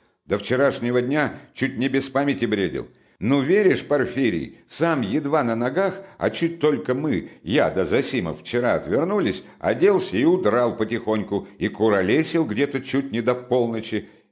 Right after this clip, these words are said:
И это в совершеннейшем, я тебе скажу, бреду. Можешь ты это представить? Замечательнейший случай".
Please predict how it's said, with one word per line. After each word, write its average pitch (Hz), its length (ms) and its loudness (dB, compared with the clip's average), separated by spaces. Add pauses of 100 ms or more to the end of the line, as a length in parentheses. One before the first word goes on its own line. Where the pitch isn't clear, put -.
И 73 80 -4
это 101 260 0
в - 80 -10
совершеннейшем, 131 1000 -2
я 107 180 0
тебе 113 240 -4
скажу, 104 380 -2
бреду. 120 500 -4 (160)
Можешь 180 400 -2
ты 160 120 -2
это 135 140 0
представить? 98 640 -4 (140)
Замечательнейший 104 1400 -2
случай". 78 640 -8